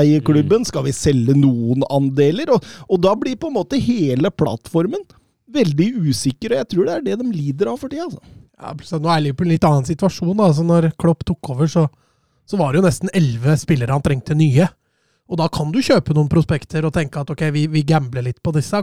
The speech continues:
Speaker 3: kanskje de slår til. Hvis de kjøper en sånn en nå, la oss si de hadde hentet en Minamino, da.
Speaker 1: Mm.
Speaker 3: Eh, han vil ikke gå rett inn på laget, han vil trenge tid. Og det har man ikke lenger nå i Liverpool. Du har ikke lenger de plassene, eh, hvor du kan gi en spiller litt tid, da.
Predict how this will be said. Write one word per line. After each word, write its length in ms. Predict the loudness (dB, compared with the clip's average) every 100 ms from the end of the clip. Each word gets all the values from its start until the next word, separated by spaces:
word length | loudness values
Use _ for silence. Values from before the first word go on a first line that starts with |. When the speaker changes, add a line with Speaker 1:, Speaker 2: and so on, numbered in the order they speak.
| -4
Speaker 3:
kanskje 280 | -2 -2 -2 -6
de 60 |
slår 220 | -4 -4
til. 120 | -4 -10 -14 -20 -14 -6
Hvis 100 | -2
de 80 | 0
kjøper 380 | 2 0 2 0
en 80 | 0
sånn 220 | 0 2
en 80 | 2
nå, 160 | 4 4
la 100 | 4
oss 100 | 4
si 100 | 2
de 80 | 2
hadde 180 | 4 2
hentet 220 | 2 0 -2
en 20 |
Minamino, 460 | 0 2 2 4 2
da. 140 | 0 -4 -10 -10
Speaker 1:
Mm. 220 | -6 -6
Speaker 3:
Eh, 380 | -6 -6 -6 -8 -12 _ _ _ -2
han 140 | 2
vil 100 | 2
ikke 160 | 2 2
gå 160 | 4 4
rett 160 | 4
inn 100 | 2
på 100 | 4
laget, 260 | 4 4 2
han 140 | 2
vil 100 | 2
trenge 240 | 2 2 2
tid. 300 | 2 2 0 -18 _ _ _
Og 100 | 0
det 100 | 0
har 160 | 0 -2
man 120 | 0
ikke 180 | 0 0
lenger 240 | 0 0 0
nå 140 | 0
i 40 | 2
Liverpool. 340 | 0 -2 -2
Du 80 | -2
har 300 | -2 -2 -2
ikke 180 | -2 -2
lenger 220 | 0 2
de 80 | 0
plassene, 540 | 0 -2 -4 -4 -2 -4 _ _ _ _ _ -4
eh, 640 | 0 2 2 0 0 0
hvor 140 | 2 2
du 60 |
kan 220 | 2 0 0
gi 200 | 0 2
en 100 | 0
spiller 300 | 0 0 0
litt 180 | 0 -2
tid, 240 | 0 0
da. 80 | 0